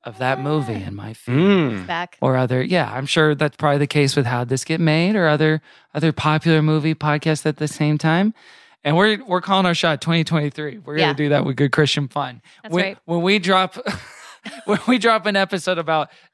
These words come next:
Speaker 1: Dial a Prayer, that's
Speaker 3: <laughs>
Speaker 1: all that's gonna be in the
Speaker 2: Yep.
Speaker 1: feed.
Speaker 2: You're, like, affecting the stocks, the stock market.
Speaker 3: Oh my
Speaker 1: Be-,
Speaker 3: gosh.
Speaker 1: 'cause we're hitting them where they live. The, the huge,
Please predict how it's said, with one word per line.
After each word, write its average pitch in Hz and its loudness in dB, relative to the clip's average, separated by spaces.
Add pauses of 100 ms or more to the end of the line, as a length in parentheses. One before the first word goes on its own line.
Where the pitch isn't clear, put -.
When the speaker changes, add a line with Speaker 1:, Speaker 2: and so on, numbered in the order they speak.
(140)
Speaker 1:
Dial 208 2
a 190 0
Prayer, 175 0 (240)
that's 202 -2 (100)
Speaker 3:
<laughs> - -14
Speaker 1:
all 247 2
that's 208 -4
gonna 196 0
be 190 2
in 185 4
the 143 4
Speaker 2:
Yep. 160 2
Speaker 1:
feed. 165 -4
Speaker 2:
You're, 175 2
like, 220 0
affecting 185 0
the 139 -2
stocks, - -2 (160)
the 127 -20
stock 139 -2
market. 110 -6
Speaker 3:
Oh 247 2
my 196 0
Speaker 1:
Be-, - -2
Speaker 3:
gosh. 185 -2
Speaker 1:
'cause 208 2
we're 233 2
hitting 349 0
them 247 0
where 202 2
they 170 -2
live. 151 -6
The, 151 0
the 143 0
huge, 269 0